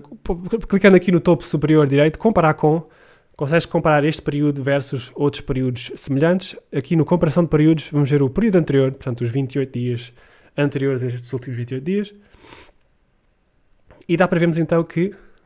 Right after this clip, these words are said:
tive três mil novecentos e setenta e duas visualizações e tive menos visualizações no, no, no mês anterior, que eu estava, lembra-te, a publicar diariamente. Portanto, como vês, o, o,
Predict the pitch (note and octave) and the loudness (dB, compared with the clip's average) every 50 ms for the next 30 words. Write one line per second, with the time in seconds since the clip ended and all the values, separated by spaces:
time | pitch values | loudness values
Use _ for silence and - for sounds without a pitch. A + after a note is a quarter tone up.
0 | _ _ _ _ - G#3+ B3 A3 E3 C#3 - - E3 F3 F3 D#3+ E3 F3+ F3 E3+ | _ _ _ _ -2 0 2 2 0 -2 -4 0 4 4 4 4 4 4 4 4
1 | D#3 D3+ C#3+ - - D3 - C#3 C3 A#2+ - B2+ A#2 C3+ B2 B2+ A#2+ A2+ C#3 C3+ | 4 4 2 2 0 -2 -2 -2 -6 -4 -4 -4 -4 -2 -2 -2 -2 -2 -2 -4
2 | C#3+ D#3+ E3 - G#3 A#3 C4 B3+ - _ _ _ _ _ _ _ _ _ _ _ | -4 -4 -2 -2 -2 -2 -2 -4 -8 _ _ _ _ _ _ _ _ _ _ _
3 | G#3+ G#3 - B3 A3 G3 F#3 F#3+ G#3+ A#3 G3 F#3+ G#3 F#3+ F#3+ F#3 - - F#3 F#3+ | -8 -2 0 2 4 6 8 8 8 8 6 4 2 4 4 2 4 4 4 4
4 | F3+ F3 F#3 F3+ F3+ F3+ E3+ D#3+ E3 D#3+ D#3 D3+ D3 D3 E3 E3 F3 E3+ D#3 F#3 | 6 6 6 4 4 4 2 2 2 2 2 2 2 2 4 4 6 6 6 4
5 | F#3 G#3 F#3+ F3+ E3 E3+ F3 F3 - - - - _ _ _ _ - - C#3+ - | 4 6 6 6 6 6 4 2 -4 -12 -20 -20 _ _ _ _ -6 -6 -4 0
6 | - D#3+ D#3 D#3+ D#3+ D3 D3+ D#3 E3 F3 E3+ - C3+ C#3 D3 C#3 C#3+ - D3+ C#3+ | 2 2 2 2 2 2 2 4 2 2 0 -2 -4 -4 -4 -4 -2 0 0 0
7 | C3+ C3+ D3+ D#3 D#3 E3 F3 F3 F3 D#3 C#3+ C#3 C3+ - - - _ _ - - | 0 0 0 2 2 2 2 4 4 4 2 0 -2 -4 -10 -18 _ _ -10 -8
8 | C3 B2 - C#3+ C#3 C3 D3+ E3+ E3 E3 D#3+ - - C#3+ C3 C3 B2+ C3+ B2+ | -8 -4 -2 -2 0 2 0 0 2 0 -2 -2 -2 -4 -4 -4 -4 -6 -8